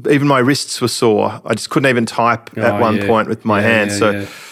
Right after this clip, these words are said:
Speaker 1: I seriously think get-, getting the right mouse, the right keyboard, the right seating, the, you know, the right, um, extension leads for your headsets, that sort of stuff is going to make this sustainable. And that's really the key point. I have a sustainable routine now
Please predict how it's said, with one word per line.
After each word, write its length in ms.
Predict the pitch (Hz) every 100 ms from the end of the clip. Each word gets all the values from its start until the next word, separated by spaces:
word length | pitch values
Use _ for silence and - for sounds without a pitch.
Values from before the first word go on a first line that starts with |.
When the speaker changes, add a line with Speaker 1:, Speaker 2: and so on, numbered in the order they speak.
| - _ -
Speaker 1:
I 140 | 123
seriously 520 | 123 - 156 151 - 123
think 320 | - 117 -
get-, 240 | 120 110
getting 220 | 131 123 117
the 100 | 107
right 260 | 110 107
mouse, 580 | 110 117 135 160 156 -
the 120 | 117
right 260 | 107 104 -
keyboard, 720 | - 127 131 135 131 131 -
the 100 | 107
right 280 | 107 101 -
seating, 800 | - 123 123 - 107 101 123 - _
the, 140 | - 107 - -
you 140 | 78
know, 100 | 110
the 140 | 107
right, 420 | 104 110 104 - 113
um, 320 | 101 98 98 _ _ - - - _ _ _
extension 640 | - - - 120 - 123 117
leads 320 | 117 113 113
for 140 | -
your 260 | 110 101 101
headsets, 440 | 113 120 - -
that 260 | 120 147 156
sort 160 | 160 123
of 60 |
stuff 540 | - - 117 107 131 -
is 180 | 123 107
going 340 | - 127 127 123
to 120 | 120
make 280 | 117 113 -
this 160 | 110
sustainable. 1000 | - - 110 - - 131 156 151 104 101
And 180 | 104 117
that's 320 | 156 170 -
really 300 | 107 127 120
the 100 | 110
key 220 | 107 117 113
point. 420 | - 104 98 -
I 200 | 123 135
have 180 | 123 117
a 160 | 107 101
sustainable 800 | - - - 123 127 127 120
routine 500 | 113 107 107 117 120
now 300 | 123 135 165